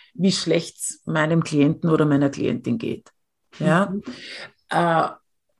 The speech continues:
Speaker 1: also ich arbeite ganz gern mit, mit einer Skala, hab die vor Jahren selber für mich entwickelt,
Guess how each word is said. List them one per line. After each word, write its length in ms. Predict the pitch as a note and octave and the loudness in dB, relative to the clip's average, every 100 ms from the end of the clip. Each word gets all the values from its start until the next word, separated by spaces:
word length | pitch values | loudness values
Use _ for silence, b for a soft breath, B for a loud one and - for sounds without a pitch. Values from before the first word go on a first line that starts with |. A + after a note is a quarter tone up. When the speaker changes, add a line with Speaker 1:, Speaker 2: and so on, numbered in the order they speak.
| _ _ _ _ | _ _ _ _
Speaker 1:
also 160 | E3 E3 | -2 4
ich 240 | A3+ A3+ | 4 4
arbeite 340 | - G#3 G3+ - | 2 2 2 2
ganz 320 | - G#3+ - | 2 2 0
gern 380 | E3+ F3+ G3+ F3+ | 0 2 0 0
mit, 240 | E3+ - - | -2 -6 -6
mit 180 | F#3 F3 | -2 0
einer 160 | D#3 D3 | 0 -2
Skala, 680 | - - - B3 C4 C4+ _ _ _ _ _ | -4 -2 0 2 0 -2 _ _ _ _ _
hab 240 | E3 F3 - | -4 -2 -2
die 80 | E3+ | 0
vor 180 | F3 | 2
Jahren 380 | E3 D3+ E3 G#3 | 2 4 4 4
selber 280 | F#3+ E3+ G#3+ | 4 2 2
für 120 | G3 | 2
mich 220 | F#3+ G3+ | 0 0
entwickelt, 800 | G#3 F#3+ F#3 F#3+ A#3 A#3+ A#3 - | -2 -2 -4 -2 0 0 -2 -12